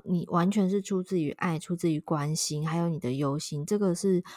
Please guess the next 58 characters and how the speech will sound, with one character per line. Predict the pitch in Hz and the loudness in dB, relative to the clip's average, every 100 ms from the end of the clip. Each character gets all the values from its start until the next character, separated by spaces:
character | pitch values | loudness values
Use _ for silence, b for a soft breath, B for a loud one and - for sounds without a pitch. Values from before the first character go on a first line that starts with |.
| B _ | B _
我 | 190 | 0
们 | 185 196 | 4 4
无 | - 196 | 2 0
法 | 196 190 202 | 2 2 2
指 | - 156 | 0 -4
责， | - - - | -4 -4 -2
我 | |
们 | 165 165 | 0 0
甚 | 180 196 | 0 0
至 | 196 185 | 0 0
觉 | 156 | -2
得， | 147 143 - | -2 -4 -6
啊， | - 151 151 | -10 -8 -2
爸 | 180 | -2
爸 | 156 | 0
妈 | 156 | 0
妈， | 160 151 | 0 0
你 | 156 | 0
们 | 156 160 | 0 0
真 | 175 | 2
的 | 170 | 2
辛 | 156 - 151 | 0 -2 -4
苦 | 170 - - | -4 -8 -8
了。 | - 220 B B B B | -10 -12 B B B B
但 | 247 | 0
是 | 247 247 233 | 2 2 4
很 | 190 196 | 2 2
想 | 196 156 | 2 0
要 | 180 | 0
提 | 180 170 165 | 0 -4 -6
醒， | 175 170 147 160 B B - | -4 -4 -4 -10 B B 0
这 | 247 | 0
句 | 220 214 | 2 0
话 | 190 196 175 | 0 0 -2
其 | - 151 | -2 -4
实 | 156 165 | -4 -4
对 | - 190 | 0 0
孩 | 170 156 160 | 0 -2 -6
子 | - 160 151 - | -6 -10 -10 -8
听 | - 247 | -2 2
在 | 254 233 | 2 2
耳 | - 175 | 2 2
里 | 185 175 - | 2 0 0
而 | 165 165 | 0 0
言， | 175 175 160 | 0 0 -2
它 | - 214 | -2 -2
是 | - 226 | 0 0
有 | 180 - | -2 -4
杀 | - 156 | -6 -6
伤 | - 156 156 165 | -6 -6 -4 -2
力 | 165 - | -4 -6
的。 | - - B B B B | -12 -12 B B B B
也 | 220 | 2
许 | 262 254 | 4 4
我 | 175 156 | 4 2
们 | 151 151 | 0 -2
可 | 170 165 | 0 2
以 | 175 151 | 2 -2